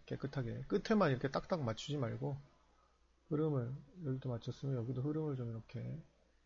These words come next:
같이 맞춰서 나가면 되겠습니다.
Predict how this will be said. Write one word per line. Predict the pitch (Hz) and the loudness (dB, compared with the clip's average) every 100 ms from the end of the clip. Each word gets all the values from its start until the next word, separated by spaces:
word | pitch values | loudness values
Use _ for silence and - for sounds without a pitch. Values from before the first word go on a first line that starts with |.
| _ _ - | _ _ -8
같이 | 135 135 - | -6 -4 -2
맞춰서 | 123 110 - 127 117 | -2 -2 -4 -4 -2
나가면 | 113 120 120 120 139 | -2 -2 -2 -2 -2
되겠습니다. | 117 110 - 117 113 | -4 -6 -6 -8 -10